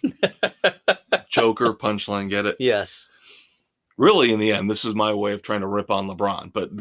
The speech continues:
Speaker 2: we'll get to that.
Speaker 1: <laughs>
Speaker 2: Now, who I've always said is better than LeBron, who doesn't get the credit, even though I was never a big fan of his in the day, Magic Johnson.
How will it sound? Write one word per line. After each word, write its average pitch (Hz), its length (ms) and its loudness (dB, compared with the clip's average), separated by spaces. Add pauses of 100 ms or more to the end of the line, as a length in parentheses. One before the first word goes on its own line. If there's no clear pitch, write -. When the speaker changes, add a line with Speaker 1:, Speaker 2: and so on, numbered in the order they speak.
Speaker 2:
we'll 143 160 2
get 117 260 2
to 98 100 -4
that. 82 240 -8
Speaker 1:
<laughs> 151 60 -20 (580)
Speaker 2:
Now, 113 320 2
who 127 120 6
I've 180 180 6
always 165 240 4
said 139 240 4
is 104 140 0
better 170 320 2
than 135 180 4
LeBron, 117 440 0
who 117 120 -6
doesn't 131 360 0
get 123 180 -4
the - 60 -12
credit, 151 400 0
even 131 240 -2
though 110 260 -2 (260)
I 120 80 0
was 113 220 -4
never 147 260 0
a 104 80 -2
big 110 160 -4
fan 123 340 -2
of 95 140 -4
his 95 220 -8
in 98 160 -8
the 90 80 -8
day, 95 380 -2 (300)
Magic 147 440 -2
Johnson. 180 540 2